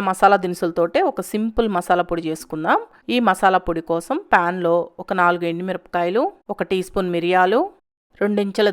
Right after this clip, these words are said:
దాల్చిన చెక్క, నాలుగు యాలకులు, ఆరు లేదా ఏడు దాకా లవంగాలు, రెండు టేబుల్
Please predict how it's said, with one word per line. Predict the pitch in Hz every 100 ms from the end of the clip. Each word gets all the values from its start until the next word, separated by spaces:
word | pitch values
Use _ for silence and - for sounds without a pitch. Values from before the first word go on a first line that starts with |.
| 170
దాల్చిన | 175 175 196 185
చెక్క, | 170 - 233 403 - _ _ _ 190
నాలుగు | 196 196 208
యాలకులు, | 185 175 170 165 214 403 - _ _ _ -
ఆరు | 220 214 220 220
లేదా | 185 220 277 180
ఏడు | 180 175
దాకా | 175 196
లవంగాలు, | 175 175 175 170 196 381 440 _ _ _ _ _ 190
రెండు | 214 240 233
టేబుల్ | 185 190